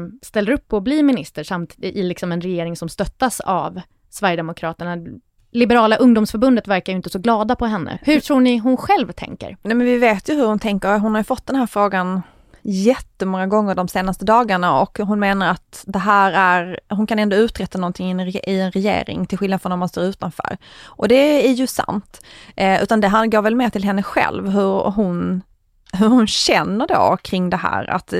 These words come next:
Speaker 2: driva den här politiken. Det är ju ändå så att hon kommer ju behöva driva sverigedemokratisk politik, för att även om hon är miljö- och klimatminister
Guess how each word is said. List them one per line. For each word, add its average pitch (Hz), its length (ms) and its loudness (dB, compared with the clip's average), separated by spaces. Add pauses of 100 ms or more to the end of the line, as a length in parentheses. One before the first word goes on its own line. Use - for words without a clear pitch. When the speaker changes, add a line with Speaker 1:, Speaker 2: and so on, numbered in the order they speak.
(120)
Speaker 2:
driva 208 360 2
den 220 80 0
här 254 100 2
politiken. 196 760 -4 (460)
Det 240 120 2
är 214 100 6
ju 220 100 2
ändå 262 220 2
så 190 160 0
att 190 140 2
hon 214 120 0
kommer 190 320 0
ju 190 60 -2
behöva 226 340 2
driva 196 360 0
sverigedemokratisk 185 840 -2
politik, 196 600 -2
för - 80 -6
att 190 60 -4
även 196 260 2
om 190 60 2
hon 202 160 0
är 214 80 0
miljö- 196 280 2
och 175 60 -2
klimatminister 185 880 -2